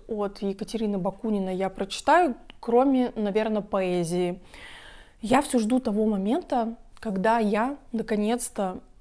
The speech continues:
приду к поэзии, когда мне вообще хотя бы станет это интересно.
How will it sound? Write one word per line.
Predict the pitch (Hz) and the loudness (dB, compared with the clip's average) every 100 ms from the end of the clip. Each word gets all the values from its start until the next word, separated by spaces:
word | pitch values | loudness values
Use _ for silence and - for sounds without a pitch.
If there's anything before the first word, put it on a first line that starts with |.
| - - - - | -20 -20 -10 -2
приду | 226 220 254 | 0 2 0
к | - | 2
поэзии, | 214 202 202 180 180 165 160 - - | 4 6 4 4 -2 -4 -6 -12 -6
когда | 214 190 214 254 | -4 2 2 4
мне | 233 214 220 | 2 2 0
вообще | 220 - 226 | -2 -4 -6
хотя | 220 208 | -4 -4
бы | 196 | -4
станет | - 208 214 | -2 -2 -2
это | 202 202 | -2 -4
интересно. | 196 190 214 190 170 - 175 | -4 -4 0 0 0 -4 -8